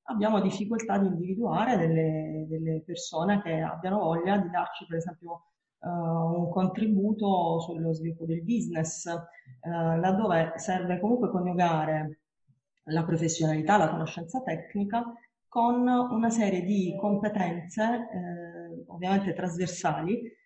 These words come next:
eh, che danno, diciamo, alla, alla persona che si occupa appunto di, eh, del settore commerciale, quindi dello sviluppo del business,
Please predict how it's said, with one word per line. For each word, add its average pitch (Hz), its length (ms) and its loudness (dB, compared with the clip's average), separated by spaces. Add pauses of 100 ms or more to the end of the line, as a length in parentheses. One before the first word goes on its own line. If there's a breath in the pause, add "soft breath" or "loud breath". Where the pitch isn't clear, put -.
(220 loud breath)
eh, 175 1040 -2
che 202 180 0
danno, 220 380 4
diciamo, 196 400 4
alla, 185 400 4
alla 175 160 -2
persona 190 340 -2
che 160 60 -2
si 190 60 -2
occupa - 380 -2
appunto 185 400 -6
di, 175 560 -4
eh, 156 1040 -6
del 160 120 -2
settore 175 300 -6
commerciale, 170 540 -2
quindi 170 200 -2
dello 170 200 0
sviluppo 196 320 2
del 240 180 4
business, 190 600 -2